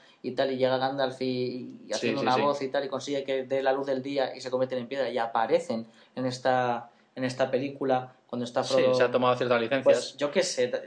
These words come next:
Speaker 1: y, y también hacen un guiño, por ejemplo, al, al, al, al Bosque Negro, ¿no? Al, al, no, perdón, al Bosque Negro, no, al Bosque Viejo,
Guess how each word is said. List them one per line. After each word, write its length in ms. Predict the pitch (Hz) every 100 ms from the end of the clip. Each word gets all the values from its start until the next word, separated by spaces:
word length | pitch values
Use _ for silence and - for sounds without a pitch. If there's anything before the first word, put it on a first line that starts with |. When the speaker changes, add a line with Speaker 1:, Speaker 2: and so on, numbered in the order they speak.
| -
Speaker 1:
y, 240 | 143 143
y 40 | 131
también 280 | 131 147
hacen 240 | 165 175 165
un 120 | 156
guiño, 300 | 156 175 151
por 140 | 139
ejemplo, 420 | 131 151 156 147 135
al, 240 | 131 131
al, 520 | 123 127 127 127 123 123
al, 460 | 127 123 120 120 -
al 140 | 117
Bosque 320 | 135 139 -
Negro, 300 | 135 151 131
¿no? 220 | 135 160 135
Al, 340 | 123 120 120
al, 580 | 113 113 113 113 113 110 - _ _ _ _ _ _
no, 120 | 143 123
perdón, 220 | 123 127
al 40 | 123
Bosque 240 | 120 135
Negro, 220 | 131 120
no, 80 | 123
al 60 | 117
Bosque 260 | - 135
Viejo, 380 | 131 143 123 107